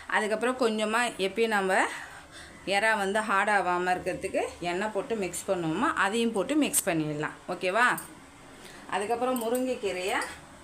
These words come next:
இங்க பாருங்க, பருப்பு போட்டு செய்யலான்னு சொல்லிட்டு தண்ணியில் போட்டு வச்சுருக்கேன். முருங்கைக்கீரை நம்ம அப்படியே பருப்பு போட்டு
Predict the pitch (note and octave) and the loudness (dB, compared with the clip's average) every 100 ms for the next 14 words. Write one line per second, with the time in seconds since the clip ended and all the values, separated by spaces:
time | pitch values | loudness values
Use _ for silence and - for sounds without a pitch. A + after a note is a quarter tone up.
0 | - - F3+ F3+ E3+ E3 E3 F#3+ G3+ A3+ | -20 -12 -2 0 0 -4 0 0 0 0
1 | F#3+ F3 F#3+ F#3+ E3 E3 F3 F3 F3+ - | -2 2 2 4 4 2 2 2 0 0
2 | D#3+ D#3 C4 G3 E3+ F3 E3 D3+ D3 C#4 | -2 -2 0 0 2 0 -2 -2 0 0
3 | B4+ - - - - - E3 G#3 F3 E3 | 0 -6 -14 -16 -12 -6 -2 0 0 -2
4 | - - F#3+ A3+ B3 G3 F3 B3 A#4+ - | -4 -2 0 2 2 2 4 2 2 -8
5 | - - - - - F3+ F3 D#3+ F3+ F#3+ | -16 -18 -18 -18 -6 -2 2 2 0 2
6 | F3 F#3+ F#3+ E3 - | 2 2 -2 -2 2